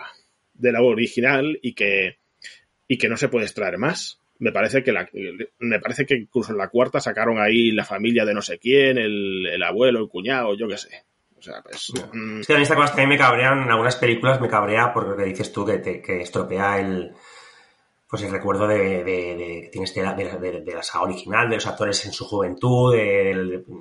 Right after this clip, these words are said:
Speaker 2: por ejemplo, a mí la que me, me mosqueó mucho fue la de, la última que hicieron de Indiana Jones. O sea, yo ya ahí me, me, para mí, para mí se cargaron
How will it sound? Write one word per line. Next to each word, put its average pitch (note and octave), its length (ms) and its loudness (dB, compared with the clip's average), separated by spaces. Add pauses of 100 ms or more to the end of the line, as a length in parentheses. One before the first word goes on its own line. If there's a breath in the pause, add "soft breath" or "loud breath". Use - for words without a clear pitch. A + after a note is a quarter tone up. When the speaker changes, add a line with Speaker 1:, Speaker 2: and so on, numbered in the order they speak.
(140)
Speaker 2:
por F#2 100 -10
ejemplo, G2 240 -2
a G2+ 40 0
mí G#2 180 2
la G#2+ 140 0
que G#2+ 80 -4
me, F#2 220 -4
me G2 140 -4
mosqueó F#2+ 460 -2
mucho A#2 460 0 (840 loud breath)
fue - 220 -2
la G#2 120 2
de, G#2+ 320 6
la G2+ 100 4
última G#2+ 260 0
que G2+ 80 -2
hicieron G2+ 300 0
de A2 60 4
Indiana G2+ 300 2
Jones. G2 440 -2
O - 40 -20
sea, E2+ 340 -8
yo F2 160 -6
ya F2 180 -2
ahí F#2 160 -2
me, G2+ 140 -4
me, F#2 140 -4 (220)
para F#2 180 -2
mí, F#2 200 -4
para F2+ 200 2
mí G2+ 200 0
se A#2+ 140 -2
cargaron G2 1000 0